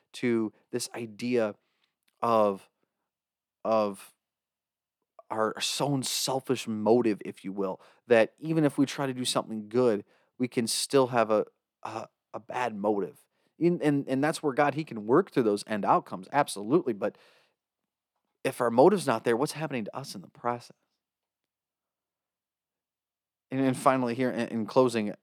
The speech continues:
the word privilege gets used in negative, negative connotations all the time now, which is funny 'cause it's actually a positive word.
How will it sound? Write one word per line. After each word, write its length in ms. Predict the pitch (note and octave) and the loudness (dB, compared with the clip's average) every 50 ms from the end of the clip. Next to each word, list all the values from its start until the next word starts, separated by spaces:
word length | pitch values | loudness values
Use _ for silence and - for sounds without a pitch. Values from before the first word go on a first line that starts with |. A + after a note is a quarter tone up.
| _ _ _ _ _ _ _ _ _ _ _ | _ _ _ _ _ _ _ _ _ _ _
the 120 | A2 B2+ C#3+ | -2 2 4
word 160 | D#3+ D3+ B2+ | 4 4 4
privilege 460 | - C#3 C3 A#2 A#2 A2+ G#2+ G2+ - | 4 2 4 4 4 2 2 0 -2
gets 220 | - A2 G2 - - | -6 -6 -6 -6 -6
used 400 | A2+ A2 G#2+ G#2 G2+ - - - | -4 -4 -4 -4 -6 -8 -10 -10
in 180 | G#2 G#2 G2+ | -8 -6 -4
negative, 460 | G#2 G#2+ A2 G#2+ G#2+ G#2 G2+ G2 - _ _ _ _ _ _ _ _ _ _ _ _ _ _ _ - | -2 -2 -2 -2 -2 -4 -4 -6 -10 _ _ _ _ _ _ _ _ _ _ _ _ _ _ _ -10
negative 400 | A2+ A2+ A2+ A2 G#2+ G2+ G2+ - | -6 -6 -4 -4 -4 -6 -8 -4
connotations 680 | - G#2+ G#2 G#2 - - G#2 G2+ - - G2 G2 - | -4 -4 -4 -6 -6 -6 -6 -6 -8 -12 -14 -14 -12
all 200 | - G#2 G2+ G2+ | -12 -10 -10 -12
the 140 | F#2+ - - | -12 -14 -12
time 220 | - F#2 F#2 F#2+ | -12 -10 -10 -10
now, 280 | F#2 F2 F#2 F2 F2 - _ _ _ _ - | -10 -10 -12 -12 -14 -16 _ _ _ _ -12
which 140 | - A#2+ A2+ | -10 -8 -8
is 100 | G#2+ - | -8 -4
funny 240 | - C#3+ C3+ A#2 | -2 0 0 0
'cause 180 | G2 - G#2+ G2 | -2 -4 -8 -10
it's 120 | G2+ - | -4 -2
actually 280 | A2+ A#2+ B2 - - E2+ | 0 0 0 -2 -6 -8
a 60 | F2+ | -8
positive 460 | - - - A2 A2 G#2 G#2 F2 D#2+ | -4 2 2 2 4 2 -2 -6 -6
word. 340 | F#2+ G2+ G#2 G#2 G2 F#2 - | -4 -2 -2 0 -2 -2 -6